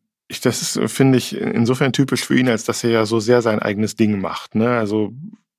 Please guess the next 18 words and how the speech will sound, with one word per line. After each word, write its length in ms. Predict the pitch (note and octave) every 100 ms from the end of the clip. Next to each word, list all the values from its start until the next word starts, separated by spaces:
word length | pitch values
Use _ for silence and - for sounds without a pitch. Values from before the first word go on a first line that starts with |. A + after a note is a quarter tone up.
| -
was 340 | A#2 A2+ A2
es 80 | A2+
schon 220 | - A#2
gibt, 320 | A2+ C#3+ - -
beeindruckt 540 | - B2+ B2 A#2+ A2
ihn 140 | G#2+ G#2+
nicht 140 | G#2
immer. 240 | A2+ B2+ C3 - - - - -
Ähm, 500 | - A3 G#2+ G3+ G3 _ _ - _ _ _ _ - -
er 120 | - A#2+
möchte 320 | C3 - A#2
halt, 280 | A#2 A#2 -
oder 160 | A2
er 120 | -
findet 260 | - B2+ A#2
es 160 | A2 G#2
halt 140 | G2+
gut, 240 | B2+ E3